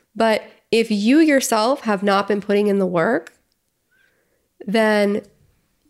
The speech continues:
you should, because a lot of times when we do our own independent things that are positive for our relationships, we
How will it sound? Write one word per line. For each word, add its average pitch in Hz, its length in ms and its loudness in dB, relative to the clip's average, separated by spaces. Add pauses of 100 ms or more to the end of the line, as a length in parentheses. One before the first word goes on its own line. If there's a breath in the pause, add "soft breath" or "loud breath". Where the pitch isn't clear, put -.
(260)
you 202 300 0
should, - 580 -2
because 220 260 -2
a 208 60 2
lot 214 240 0
of 269 60 -4
times 214 480 0
when 196 280 0
we 220 220 2
do 254 220 2
our 190 300 0
own 190 200 2
independent 202 600 -4
things 226 420 -4
that 202 100 0
are 185 120 -2
positive 185 460 -2
for 190 120 -4
our 185 80 0
relationships, 185 600 -2
we 220 340 -2